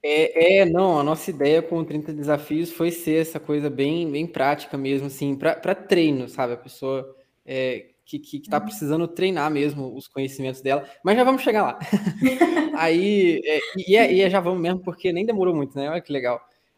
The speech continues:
Speaker 1: Aí eu, aí eu, pô, me interessei lá pela, pela oportunidade, falei, "Ah, vou, vou tentar, vou tentar." E, e aí eu mandei lá, preenchi e tal, fui participar do processo, e foi assim que meio que eu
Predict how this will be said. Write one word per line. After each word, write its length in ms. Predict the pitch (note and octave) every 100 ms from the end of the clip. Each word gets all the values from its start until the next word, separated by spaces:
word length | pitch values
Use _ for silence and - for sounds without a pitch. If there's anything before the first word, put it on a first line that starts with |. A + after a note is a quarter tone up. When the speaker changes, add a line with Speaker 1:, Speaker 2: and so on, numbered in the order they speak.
| -
Speaker 1:
Aí 140 | D3+
eu, 180 | G#3 A#3
aí 120 | F3+ G3+
eu, 160 | B3+ B3 - _
pô, 180 | A3+ E3+
me 100 | F#3
interessei 560 | F#3+ G#3+ G#3 G#3 F3+
lá 200 | F3+ D3+
pela, 360 | D#3+ E3 D#3 C#3+
pela 180 | C#3+ D3
oportunidade, 760 | D3 D#3 D3 D#3+ C#3 D3 D#3+ F3 - -
falei, 260 | G3 D3+ D#3+
"Ah, 340 | G3+ C#3+ D3
vou, 180 | E3 G3
vou 120 | G3+
tentar, 520 | C#4+ E4 E4 D3+ B2+ -
vou 80 | E3+
tentar." 540 | G#2+ G3+ A2+ - _ _ _ _ _ _
E, 200 | E3+ F3+
e 40 |
aí 120 | F#3 G3
eu 340 | A#3+ F#3 D3+
mandei 300 | E3+ E3+ D3+
lá, 220 | D#3+ D#3 F#3+
preenchi 480 | - E3 D#3 - G3
e 60 |
tal, 280 | G3 F#3 F#3+
fui 200 | F3+ G3+
participar 540 | G3 E3 - - E3
do 60 | D#3+
processo, 540 | - D#3+ - E3+ G3 -
e 260 | B3 C4 -
foi 240 | - C4
assim 300 | C4 B3+ A#3
que 200 | A3+ C4+ G#3
meio 240 | G#3 A3+
que 120 | -
eu 220 | A#3+ A#3+